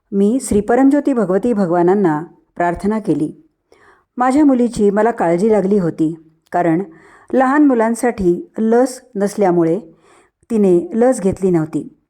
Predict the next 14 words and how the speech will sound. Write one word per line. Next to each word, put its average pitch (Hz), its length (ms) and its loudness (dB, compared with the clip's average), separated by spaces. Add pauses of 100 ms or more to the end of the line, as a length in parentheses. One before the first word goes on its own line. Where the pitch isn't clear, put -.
(760)
दुसऱ्या 285 320 2
दिवशी 277 300 0
सकाळी 190 580 -2
आम्ही 208 180 0
सर्वांनी 185 680 2
आमची 226 320 -2
तपासणी 180 380 -4
केली. 151 500 -6 (540)
ईश्वरी 302 400 0
कृपेने 202 760 0
आमचे 208 300 0
रिपोर्ट्स 180 480 -2 (120)
निगेटिव्ह 233 480 0
होते. 160 480 -6